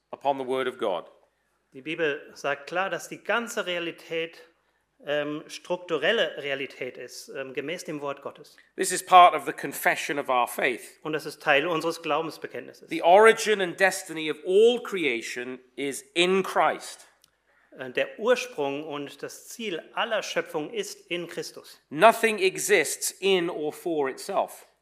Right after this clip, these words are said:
Speaker 2: Nichts existiert in sich selbst oder für sich selbst.
Speaker 1: Look what Paul says in Romans eleven.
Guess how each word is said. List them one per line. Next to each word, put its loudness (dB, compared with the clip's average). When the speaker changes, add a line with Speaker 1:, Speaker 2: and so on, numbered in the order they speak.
Speaker 2:
Nichts -8
existiert -4
in -2
sich -8
selbst -2
oder -2
für -8
sich -10
selbst. -14
Speaker 1:
Look 2
what 6
Paul 4
says 4
in -4
Romans 0
eleven. 2